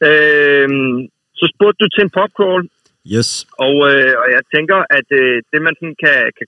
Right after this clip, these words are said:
Speaker 1: klare, det er sådan sammenlagt cirka femten minutters gåtur. Så jeg har forsøgt at lægge, øh, lægge tre gode stop undervejs ind, og jeg tænker, at et oplagt startsted, det kunne være Grey Horse Inn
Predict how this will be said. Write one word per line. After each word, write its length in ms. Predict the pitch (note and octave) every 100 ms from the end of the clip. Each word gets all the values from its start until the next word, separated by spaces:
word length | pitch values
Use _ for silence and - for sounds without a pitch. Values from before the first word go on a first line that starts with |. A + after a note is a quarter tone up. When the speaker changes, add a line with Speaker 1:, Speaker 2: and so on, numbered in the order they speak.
| -
Speaker 1:
klare, 240 | B2 C#3+ -
det 80 | D#3+ D3+
er 40 |
sådan 220 | - D3+ -
sammenlagt 360 | C#3 E3 D#3+ -
cirka 180 | C#3+ D3 -
femten 220 | D3 - D#3
minutters 280 | C3+ C3 -
gåtur. 360 | D#3 - C#3 - _ _ _ _ _ _
Så 40 | - B2+
jeg 60 | C3
har 60 | C#3
forsøgt 280 | - E3+ -
at 60 | E3+ D#3+
lægge, 220 | - D3+ C#3
øh, 300 | B2+ A#2 A2+ G2
lægge 160 | B2 -
tre 100 | E3+ D#3 B2+ _ _ _ _ E3
gode 160 | F3+ -
stop 200 | D3+ E3+ _ _ _ -
undervejs 380 | C#3+ C#3 D3+ C#3 D#3+
ind, 100 | E3 - _ -
og 60 | B2+
jeg 80 | -
tænker, 220 | D3 D3+ E3+ C#3
at 60 | B2+ B2+
et 80 | - C#3
oplagt 340 | D3 E3+ D3 _ _ _ _ _ _ _ -
startsted, 420 | E3 C#3 - D#3+ D#3
det 60 | D3
kunne 200 | E3+ C#3+ C#3
være 140 | C3 A#2+ -
Grey 160 | C#3 D3+
Horse 220 | D3 C3
Inn 120 | D#3